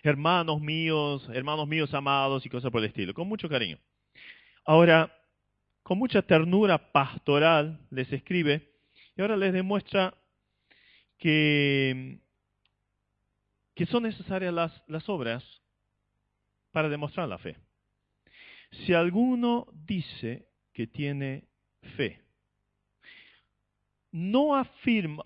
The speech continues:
no dice que el que afirma tener fe, no, dice tenerla, ¿sí? Dice tenerla. Es una profesión de fe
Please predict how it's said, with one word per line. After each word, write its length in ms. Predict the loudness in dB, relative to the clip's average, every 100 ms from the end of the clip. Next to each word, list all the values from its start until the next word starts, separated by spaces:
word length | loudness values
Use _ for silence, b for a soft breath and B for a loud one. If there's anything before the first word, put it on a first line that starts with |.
| -2
no 160 | 0
dice 320 | 0 -2 -4
que 300 | -8 -2 2
el 260 | 0 -2 -8
que 500 | 0 4 4 2 -2
afirma 540 | -8 -6 2 2 2 -2
tener 320 | -2 -4 -4
fe, 220 | -4 -4
no, 260 | -2 -6 -8 -18 -6
dice 400 | -4 -4 -8 -12
tenerla, 600 | -10 -8 -6 -6 -8 -12 _ _ _ _ _ -10
¿sí? 160 | -10 -10 _ _ _ _ _ _
Dice 320 | -2 -2 -2 -6
tenerla. 500 | -6 -4 -4 -4 -6 _ _ B B B
Es 340 | 0 0 0
una 240 | -6 -4 -4
profesión 760 | -2 -4 -4 -6 -4 -6 -4
de 180 | -2 -2
fe 460 | -4 -4 -4 -4